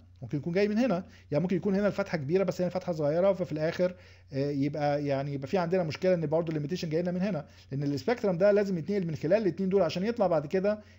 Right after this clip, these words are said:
يكون لي الصوره في الاخر. فالاتنين دول طبعًا، آه، مهم جدًا ان هم يكونوا اكبر ما يمكن عشان يسمحوا لنا ان الريزولوشن بتاعتنا، آه،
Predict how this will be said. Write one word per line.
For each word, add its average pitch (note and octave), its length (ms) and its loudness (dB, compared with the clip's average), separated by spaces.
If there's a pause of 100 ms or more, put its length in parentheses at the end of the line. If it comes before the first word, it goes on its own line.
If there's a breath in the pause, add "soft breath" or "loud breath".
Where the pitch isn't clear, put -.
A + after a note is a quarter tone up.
(120 loud breath)
يكون D#3 540 4
لي A3 80 2
الصوره F3 280 0
في D3 80 -6
الاخر. B2 280 -8 (460 soft breath)
فالاتنين D3+ 760 0
دول A#3 140 0
طبعًا، G#3+ 460 2
آه، D#3 140 -2
مهم F#3+ 320 0
جدًا F#3+ 280 -2
ان F3+ 80 0
هم G3 180 0
يكونوا G3 400 -2
اكبر F3+ 220 2
ما D#3+ 160 -4
يمكن A3 240 -2
عشان E3+ 220 -4
يسمحوا F#3+ 440 -4
لنا G#3+ 260 -2 (340 loud breath)
ان D3 160 -2
الريزولوشن D3+ 760 0
بتاعتنا، F#3 580 0 (580 soft breath)
آه، D3 320 2